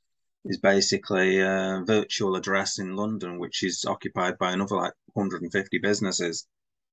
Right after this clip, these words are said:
Okay, so it's not quite Fidelity. <laughs> Okay, so there's nothing wrong in what he's doing there, having a, a, a virtual address. Okay, I mean, his actual address, I think, is in Scotland somewhere, but I'm not gonna say what that is, but it's quite easy to find that information out,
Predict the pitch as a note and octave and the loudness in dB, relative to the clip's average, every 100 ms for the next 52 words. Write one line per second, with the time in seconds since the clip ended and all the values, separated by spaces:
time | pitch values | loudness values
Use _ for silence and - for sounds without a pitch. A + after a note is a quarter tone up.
0 | _ _ _ _ - E2+ E2 G2+ G2 G2+ | _ _ _ _ -10 -10 -8 -6 -8 -10
1 | _ _ _ - _ _ _ - A2 G2 | _ _ _ -20 _ _ _ 0 2 2
2 | - A2+ A2 - A2+ G2+ - G#2+ G#2 G2 | 0 0 0 0 0 0 -2 2 2 2
3 | - E2+ D#2 - - _ _ F2+ G2+ - | 0 -4 -8 -10 -10 _ _ -4 -2 2
4 | F#2 - - A2 D3 D3 G3+ - E3 F3 | 0 0 -6 2 4 6 6 6 8 8
5 | B2+ G#2+ G#2+ G2 - A2 G#2+ A#2+ A#2 F2+ | 8 6 4 4 4 4 4 2 2 2
6 | G#2+ G#2+ G#2+ - A2 A#2 G2 G2+ B2 A#2 | 0 -2 -4 -4 -6 -4 -4 0 0 0
7 | - G#2+ G2+ A#2 G#2 G2+ F#2 F#2 F#2+ F#2 | 0 0 0 0 0 -2 -8 -6 -6 -6
8 | G#2 _ _ _ - A2 A2+ G#2+ - - | -8 _ _ _ -6 0 2 2 0 -2
9 | A2+ F#2+ F#2 G2 - G2 G2 G2 F#2 G2 | -2 0 0 -2 -4 -10 -8 -6 -4 -4
10 | - C3+ - F#2+ F#2 G2+ F#2 F2+ G2 G#2+ | -2 -2 -2 -6 -8 -8 -8 -6 -6 -4
11 | A2+ G#2 G2 G#2 G2 F2 - - - - | -4 -4 -4 -2 0 0 -2 -4 -6 -8
12 | - C3 C3+ - A2 G#2 G2+ F2 E2+ - | -10 -10 -10 -2 0 2 0 -4 -8 -6
13 | G2 F2+ F2+ F2 F2+ - F2 F2 - F#2 | -4 -4 -4 -6 -6 -8 -6 -6 -4 -2
14 | F#2 E2+ F#2 | -2 -2 -6